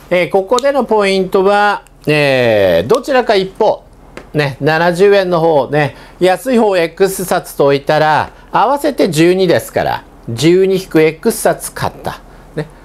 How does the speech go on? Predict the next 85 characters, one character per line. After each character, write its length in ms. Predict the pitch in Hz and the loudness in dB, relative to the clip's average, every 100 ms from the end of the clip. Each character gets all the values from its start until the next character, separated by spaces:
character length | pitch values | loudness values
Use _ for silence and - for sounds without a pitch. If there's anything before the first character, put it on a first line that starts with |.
| - - | -20 -8
も 140 | 160 170 | -2 0
う 60 | |
一 160 | 180 180 | 0 -2
方 160 | 190 185 | 0 0
の 120 | 170 | 2
方 180 | 170 160 | 2 2
は、 200 | 170 - | 0 -2
九 200 | - 175 | 0 2
十 100 | 185 | 2
円 120 | 175 | 2
の 80 | 170 | 0
ノ 100 | 196 | 0
ー 20 | |
ト 80 | 190 | 0
は 80 | 139 | -2
十 140 | 139 | 0
二 120 | 131 | -2
引 60 | 117 | -2
く 80 | - | -2
X 260 | 73 80 - | -4 -6 -14
札。 180 | - | -10
だ 120 | - 160 | -4 0
か 60 | |
ら、 100 | 147 | 0
七 300 | 131 139 156 | 0 0 0
十 80 | 151 | 0
円 80 | 147 | 0
の 80 | 139 | 2
ノ 80 | 190 | 2
ー 20 | |
ト 80 | 240 | 2
は 60 | |
X 280 | 165 120 139 | 0 -2 -4
札 140 | 123 - | -2 0
で 100 | 104 | 0
七 240 | 117 120 | 0 0
十 200 | 110 90 76 | 0 -2 -2
X 300 | 98 - 67 | -4 -4 -6
円。 80 | - - - - | -6 -18 -20 -2
九 160 | 202 | 0
十 80 | 185 | 2
円 80 | 180 | 2
の 80 | 185 | 2
ノ 80 | |
ー 20 | 214 | 0
ト 80 | |
は 60 | 175 | 0
十 160 | 147 175 | 0 -2
二 80 | |
引 80 | 165 | -2
く 100 | - | 0
X 260 | 135 123 135 | -2 0 -2
札 160 | 127 | -2
で 120 | 143 120 | -2 -2
九 220 | - 165 | 2 2
十 180 | 131 117 | 2 0
か 120 | 147 | -2
っ 120 | - | -2
こ 200 | 185 170 | -2 -2
十 180 | 120 135 | -2 -2
二 100 | 123 | -2
引 60 | 104 | -2
く 80 | 98 | -2
X 300 | - - - | -2 -6 -8
円。 80 | - - - | -8 -12 -4
で、 100 | 196 | 0
合 180 | 160 151 | 0 2
わ 120 | 165 | 0
せ 140 | 147 | -2
て 120 | - | -4
全 280 | 90 135 120 | 0 0 0
部 60 | 82 | -2
で 100 | 73 | -4
千 340 | - 165 135 | -2 -2 0
円 160 | 190 320 | 0 0
と 80 | 226 | 0
い 40 | |
う 40 | |
方 120 | 160 123 | 0 0
程 140 | 117 | 0
式 220 | 95 - | -2 -8
作 180 | - - | -14 -16
っ 40 | - | -16
て 180 | - | -6
ね、 200 | 104 170 | -4 -4